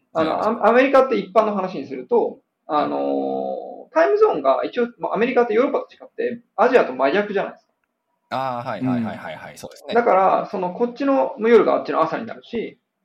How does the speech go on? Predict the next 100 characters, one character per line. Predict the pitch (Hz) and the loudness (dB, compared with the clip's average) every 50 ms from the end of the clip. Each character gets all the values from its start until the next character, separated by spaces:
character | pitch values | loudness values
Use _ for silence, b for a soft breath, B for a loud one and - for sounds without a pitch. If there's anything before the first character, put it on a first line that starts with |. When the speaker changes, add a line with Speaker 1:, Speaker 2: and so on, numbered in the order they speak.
| _ _ _ _ _ | _ _ _ _ _
Speaker 3:
う | 127 | -4
ん、 | |
う | 131 | -4
ん。 | 123 113 - - 110 120 117 110 104 | -4 -4 -6 -8 -6 -6 -6 -6 -6
Speaker 1:
あ | 120 143 277 277 | -4 -4 -2 -2
の、 | 135 - 269 269 - - | -2 -4 -4 -4 -4 -6
Speaker 2:
あ | - 226 262 | -8 -8 -6
あ、 | - | -6
Speaker 1:
こ-、 | - - - | -6 -4 -2
こ | 214 208 | -2 0
っ | |
ち | 208 | 2
の | 214 202 | 2 2
朝 | 208 202 196 151 | 2 2 2 0
が | 135 | 0
こ | 143 | -2
っ | - | -2
ち | 180 | -2
の | 160 | -2
夜 | 151 165 165 151 131 | -2 -2 -2 -2 -2
に | 123 | -4
な | 120 | -6
る | 120 123 | -8 -4
ん | 139 | -4
で、 | 147 | -4
Speaker 2:
そ | - | -2
う。 | - | -2
Speaker 1:
コ | 269 | -2
ミ | 294 339 | -2 -2
ュ | 349 | 4
ニ | - | 6
ケ | 440 349 | 6 6
ー | |
シ | - | 6
ョ | 214 | 2
ン | |
が | - - | 0 -2
で | 143 143 | 0 0
き | 180 | 0
る | 165 - | 0 -2
時 | - | -2
間 | - 127 - | -6 -10 -10
生 | 147 147 | -6 -4
ま | 156 156 | -2 -2
れ | 156 151 | -2 -2
る | 156 143 | -4 -8
ん | |
で | 120 - | -8 -12
す | - | -16
よ | - | -16
ね。 | 202 233 233 - _ _ _ _ _ _ _ _ _ _ _ | -16 -16 -16 -16 _ _ _ _ _ _ _ _ _ _ _
Speaker 2:
な | - 107 113 131 160 | -12 -10 -10 -10 -10
る | 190 214 | -12 -14
ほ | 247 262 | -12 -12
ど、 | 240 220 | -10 -8
な | 196 196 | -8 -8
る | 190 180 | -8 -8
ほ | 175 175 | -10 -10
ど。 | 160 156 127 101 87 80 78 78 - | -8 -6 -6 -6 -6 -8 -10 -12 -14
な | 131 175 | -14 -12
ん | 165 | -12
か | 156 | -12
そ | 147 - 180 | -10 -10 -10
う | 185 | -8
い | 190 | -8
う、 | |
な | 208 | -6
ん | 196 | -4
か、 | 135 113 113 | -4 -4 -4
お-、 | 131 - _ _ 165 156 | -6 -10 _ _ -16 -12
ま | 160 143 | -10 -8
あ、 | 123 | -6
弱 | 151 240 254 - 151 | -6 -6 -6 -6 -8
オ | 143 | -8
フ | 131 180 | -8 -10
シ | 175 196 | -10 -8
ョ | 190 | -8
ア | 185 | -6
開 | - 185 180 | -6 -6 -6
発 | 143 - - | -6 -8 -10
み | 101 98 92 | -14 -10 -8
た | 101 90 | -8 -8
い | 90 | -8
な | 85 80 80 78 71 85 | -10 -12 -12 -12 -12 -10
ね、 | 135 151 117 | -8 -8 -8
と | 101 110 | -8 -8
こ | 123 | -8
ろ | 110 104 | -6 -6
が | 95 | -6
よ | 101 107 | -8 -8
く | - | -8
や | 92 87 | -10 -10
っ | - | -10
て | - 95 | -10 -12
そ | - 101 92 | -10 -10 -8
う | |
な | 90 87 87 87 - - _ _ _ _ _ _ _ _ _ | -8 -8 -8 -10 -10 -12 _ _ _ _ _ _ _ _ _
こ | - 123 | -12 -12
と | 123 - 185 190 | -10 -8 -8 -6
を、 | 170 123 92 73 - - | -4 -6 -6 -8 -10 -14